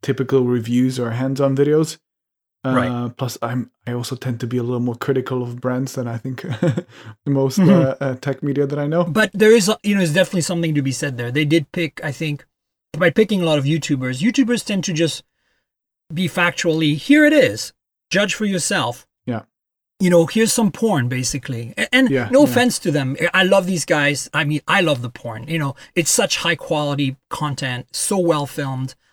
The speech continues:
Speaker 2: I love it. And I think that's smart. But it's interesting that they did not cede it to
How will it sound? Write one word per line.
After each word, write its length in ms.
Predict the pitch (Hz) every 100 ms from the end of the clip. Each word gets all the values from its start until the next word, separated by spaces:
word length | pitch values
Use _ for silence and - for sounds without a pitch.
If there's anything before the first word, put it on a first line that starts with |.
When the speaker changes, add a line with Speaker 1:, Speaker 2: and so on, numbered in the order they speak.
| _
Speaker 2:
I 60 | 196
love 260 | 165 139
it. 140 | 113 - 175
And 100 | 170
I 80 |
think 280 | 175 190 170
that's 200 | 151 139
smart. 360 | - 143 117 117 - -
But 100 | -
it's 200 | 202 165
interesting 500 | 233 233 208 - 185
that 160 | 165 147
they 140 | 151 135
did 340 | 131 143 143
not 400 | 139 135 127 -
cede 280 | - 160 135
it 120 | 120
to 380 | - 127 117 120